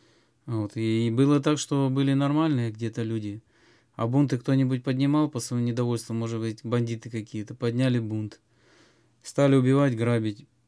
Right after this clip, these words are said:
других бандитов собирать. Их обуздали, так сказать, типа вот Пугачева там, Емельки Пугачева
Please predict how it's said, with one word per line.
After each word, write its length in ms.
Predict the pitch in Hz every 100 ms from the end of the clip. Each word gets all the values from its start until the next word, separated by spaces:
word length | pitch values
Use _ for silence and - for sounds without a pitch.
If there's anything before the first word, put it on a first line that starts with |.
| -
других 380 | 123 127 135 139
бандитов 420 | 127 120 127 123 -
собирать. 480 | 110 107 107 101
Их 180 | 117 -
обуздали, 500 | 117 117 117 139 123
так 120 | 107
сказать, 260 | 127 - 110
типа 180 | 117 120
вот 180 | 113 - _ _ _ _ _ _ _ _
Пугачева 560 | - 120 123 - 120 110
там, 260 | 113 110 110
Емельки 420 | 110 113 104 117
Пугачева 520 | 117 113 110 117 107